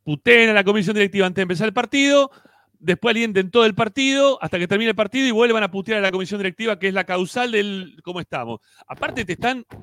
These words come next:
te está queriendo comparar, guarda con el micrófono, Ricky, que hace mucho ruido. Eh, te está queriendo comparar con el momento de San Lorenzo.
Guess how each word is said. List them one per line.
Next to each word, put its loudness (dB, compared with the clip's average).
te -10
está -6
queriendo -6
comparar, -2
guarda -6
con -6
el -6
micrófono, -6
Ricky, -8
que -6
hace -10
mucho -8
ruido. -4
Eh, 4
te -8
está 0
queriendo -2
comparar -2
con -2
el -2
momento -2
de 2
San -4
Lorenzo. -4